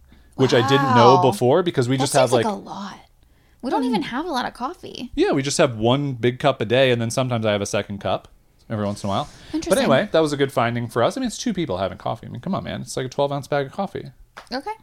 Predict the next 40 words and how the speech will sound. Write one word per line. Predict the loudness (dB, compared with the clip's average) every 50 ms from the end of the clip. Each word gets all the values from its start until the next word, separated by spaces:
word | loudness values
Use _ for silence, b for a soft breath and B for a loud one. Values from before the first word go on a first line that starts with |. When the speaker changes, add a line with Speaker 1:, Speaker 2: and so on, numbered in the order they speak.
| _
Speaker 1:
It's | -8 -6
six | -6 -4 -2
ounces | -4 -4 -2 -6
of | -2 0
coffee | 0 0 0 -2
a |
week | -4 -4 -4 -2
per | -2 -2
person. | -2 -2 -6 -10 -10 -12 -14 -14 -16 -6
One | -2 -2 0 0
ounce | -2 -4 -4
a | -4
day. | -2 -2 -2 -4 -2 -4
Speaker 2:
Okay. | -4 -4 -4 -8 -10 -10 _
Speaker 1:
Does | -4 -2 2
one | 2 2 2
ounce | 2 0 -2
of | -2 0
coffee | 2 2 2 2 0 -2
a |
day | -2 -2 -2
sound | -2 -4 -6 -6 -6
like | -4 -2
a | 0
lot | 0 0 -2
to | -4 -8
you? | -8 -8 -10 -6
No. | -4 -4 -4 -4 -6 -10 _ _ _
Congratulations. | -6 -2 0 0 0 0 -2 -2 -4 -10 -14 -14 B B B B B 0
Anyway, | 2 4 4 4 4 2 -4 -14 -20
<laughs> | -20 -12 -6
one | 2 4 6 6 6 6
bag | 4 4 4 2
of | 2
coffee | 4 4 4 4 2 0
a | 2
week. | 2 2 0 -2 0
We | 2 4 6
also | 6 6 4 2 2 2 4 4 4 2 0 -2
Speaker 2:
Hey, | -4 -8 -8 -8 -10